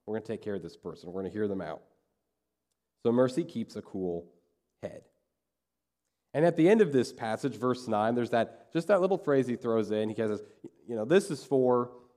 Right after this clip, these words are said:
any Israelite and for the foreigner living among you." And here's what's interesting. Throughout the Old Testament, there's all these laws about the foreigner living in Israel.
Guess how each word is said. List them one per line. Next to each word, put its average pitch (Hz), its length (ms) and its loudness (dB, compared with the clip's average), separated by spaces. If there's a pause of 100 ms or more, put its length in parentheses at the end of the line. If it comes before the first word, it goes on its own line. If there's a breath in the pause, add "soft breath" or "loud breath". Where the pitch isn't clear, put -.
(880)
any 147 320 2
Israelite 117 720 0 (580)
and 147 640 0 (340)
for 143 80 0
the 135 100 4
foreigner 160 460 6
living 127 540 4
among 107 380 2
you." 78 200 -12 (960)
And 151 180 2
here's 220 160 8
what's 170 160 2
interesting. 123 420 -2
Throughout 160 240 2
the 185 100 0
Old 160 120 2
Testament, 110 380 -2
there's 104 180 -2
all 165 140 2
these 214 200 -4
laws 110 360 0
about 101 200 -2
the - 60 -8
foreigner 160 540 2
living 127 420 2
in 110 160 -4
Israel. 87 500 -8